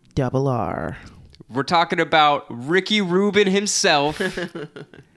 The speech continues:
Speaker 2: And if you wanna hear us talk about Rick Rubin, check out our Def Jam Records episode, 'cause we did that,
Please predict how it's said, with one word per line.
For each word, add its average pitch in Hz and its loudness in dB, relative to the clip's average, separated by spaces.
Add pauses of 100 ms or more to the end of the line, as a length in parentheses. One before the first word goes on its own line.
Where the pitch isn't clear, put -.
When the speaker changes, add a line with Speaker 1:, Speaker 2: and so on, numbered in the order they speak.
(260)
Speaker 2:
And 139 -2
if 143 -6
you 165 -2
wanna 175 4
hear 185 2
us 180 -2
talk 160 0
about 165 2
Rick 165 0
Rubin, 156 0
check 165 0
out 156 4
our 151 4
Def 151 0
Jam 147 0
Records 143 0
episode, 123 -4 (580)
'cause 127 -4
we 151 0
did 156 0
that, 131 4